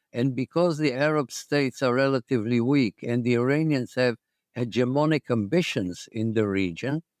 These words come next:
it is very important for the Arabs to have Israel on their side. And whereas our relations with the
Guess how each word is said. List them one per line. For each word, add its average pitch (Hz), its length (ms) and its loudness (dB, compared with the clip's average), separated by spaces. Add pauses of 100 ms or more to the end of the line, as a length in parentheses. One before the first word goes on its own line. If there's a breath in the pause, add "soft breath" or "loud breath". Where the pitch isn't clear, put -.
(300)
it 131 240 -2
is 123 340 -2
very 156 680 0
important 139 840 -4 (480)
for 139 400 0
the 123 240 -2
Arabs 123 580 -2
to 123 120 0
have 120 340 0
Israel 131 560 0
on 123 220 -2
their 117 200 2
side. 110 460 -4 (500)
And 127 300 0
whereas 175 560 2
our 151 320 2
relations 135 680 0
with 113 320 -4
the 117 240 0